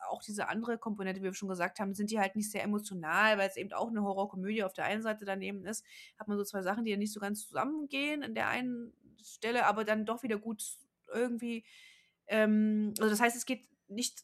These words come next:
richtig zusammen, weil die dann nicht richtig emotional sein können und es kann auch nicht richtig Härte gezeigt werden im Bereich Horror dadurch, aber wir haben trotzdem viele positive Effekte, dass wir das, wie gesagt, durchziehen mit dem, dass die Kinder halt einfach nach und nach verschwinden. Man hat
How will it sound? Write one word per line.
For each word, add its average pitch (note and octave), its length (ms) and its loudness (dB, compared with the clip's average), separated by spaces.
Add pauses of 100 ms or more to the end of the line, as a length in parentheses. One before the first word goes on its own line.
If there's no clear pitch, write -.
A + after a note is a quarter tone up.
richtig B3+ 260 -2
zusammen, A3 380 2
weil G#3+ 120 6
die A3+ 80 2
dann G#3 100 2
nicht G#3+ 160 0
richtig A3+ 180 -8
emotional G3+ 640 2
sein C#4+ 300 0
können C#4 380 -2 (260)
und A3 120 2
es A3 100 -2
kann A#3 120 0
auch A3 60 2
nicht A3 140 -2
richtig G#3+ 280 -6
Härte A3 340 0
gezeigt D4+ 500 -2
werden A#3 220 -2
im G#3+ 260 -4
Bereich G#3 340 -4
Horror B3+ 480 2 (360)
dadurch, B3 520 0
aber B3 600 8
wir A3 120 -2
haben A3 140 2
trotzdem A#3+ 340 -4
viele A#3+ 180 -6
positive A3+ 560 -6
Effekte, G#3+ 720 -4 (300)
dass G#3 160 -6
wir G#3 80 -6
das, G#3 180 -4
wie G#3+ 60 -4
gesagt, G3+ 460 -2
durchziehen C4+ 680 -2
mit B3 180 -2
dem, A3+ 240 -2
dass A3 100 -4
die - 100 -12
Kinder A#3 320 -2
halt G3+ 180 0
einfach G#3 320 0
nach G#3 180 2
und G#3+ 100 0
nach G#3 180 -2
verschwinden. G#3+ 560 -4
Man G#3 120 4
hat G#3 160 4